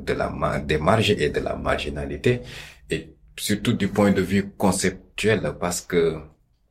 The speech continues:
c'est, euh, la marginalité reste, euh, une notion,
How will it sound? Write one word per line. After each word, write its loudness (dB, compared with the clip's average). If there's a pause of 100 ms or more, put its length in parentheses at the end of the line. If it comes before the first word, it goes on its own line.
(160)
c'est, 4 (120)
euh, 4
la 2
marginalité 2
reste, 0
euh, -2 (200)
une -2
notion, 0